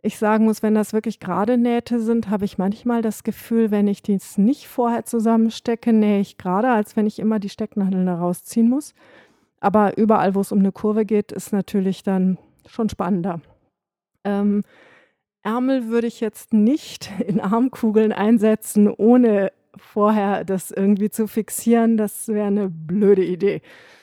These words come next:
Ähm, und, ähm, was habe ich noch gelernt?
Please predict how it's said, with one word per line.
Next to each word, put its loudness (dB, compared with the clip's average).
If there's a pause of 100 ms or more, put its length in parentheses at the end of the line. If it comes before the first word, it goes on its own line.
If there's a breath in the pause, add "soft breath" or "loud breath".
(360 loud breath)
Ähm, 0
und, -2
ähm, -2
was -8
habe -4
ich -10
noch -8
gelernt? -6